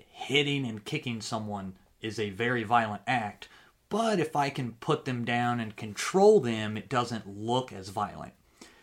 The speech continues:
The ironic part is the, the risk of injury is,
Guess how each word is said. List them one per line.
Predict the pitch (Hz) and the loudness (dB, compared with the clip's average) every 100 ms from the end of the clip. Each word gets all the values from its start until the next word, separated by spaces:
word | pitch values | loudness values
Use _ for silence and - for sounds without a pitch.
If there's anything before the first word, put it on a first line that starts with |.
| _ _ _ _ - | _ _ _ _ -6
The | 117 - | -4 4
ironic | 117 110 147 240 196 - | 4 6 4 4 0 -4
part | - 127 120 - | 0 2 2 0
is | 113 110 98 - _ - | -4 -4 -6 -12 _ -18
the, | 117 120 110 | -10 -6 -4
the | 98 113 | -2 0
risk | 135 160 - | 0 0 0
of | 113 | -2
injury | 127 143 120 113 104 98 | 0 0 0 -2 -2 -6
is, | 95 | -6